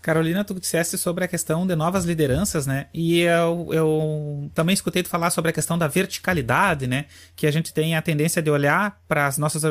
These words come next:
para as, pro nosso organograma, pra nossa forma de organizar esse trabalho e enxergar ela sempre vertical.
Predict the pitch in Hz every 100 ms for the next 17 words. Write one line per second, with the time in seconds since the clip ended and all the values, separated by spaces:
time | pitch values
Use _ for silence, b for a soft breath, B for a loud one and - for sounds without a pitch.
0 | 147 - 135 139 - - 151 151 175 147
1 | 156 143 123 156 208 165 - b - 147
2 | 156 160 - 165 190 202 165 151 147 143
3 | 151 - 143 135 165 214 b b b 170
4 | 190 214 226 190 190 190 196 196 208 202
5 | 202 - - 139